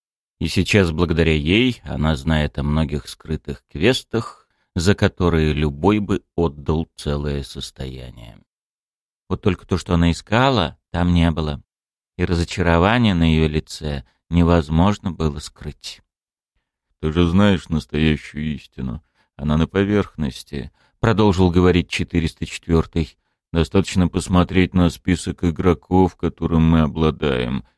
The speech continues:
и имя Сэммертон в нем нет. Выводы очевидны. Прекрати уже, наши люди действительно начали за тебя волноваться».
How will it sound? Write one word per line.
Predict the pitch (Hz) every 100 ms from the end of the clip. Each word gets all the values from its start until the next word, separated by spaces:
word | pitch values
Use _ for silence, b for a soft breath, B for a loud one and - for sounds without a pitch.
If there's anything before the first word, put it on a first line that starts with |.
| _
и | - 80
имя | 87 92
Сэммертон | - 87 90 92 95 - 71
в | 71
нем | - 80 78 82
нет. | 90 85 - _ _ _
Выводы | 73 82 82 90 95
очевидны. | - - 95 107 107 - 71 - _ _ _
Прекрати | - 87 - - 87 - - 92 107
уже, | 113 107 87 85 87 80 71 _ _ -
наши | 85 90 98
люди | 107 98
действительно | 87 95 87 - 95 104 - 117 110
начали | 107 90 - 82
за | 80 85
тебя | 82 80
волноваться». | 78 82 85 80 76 - -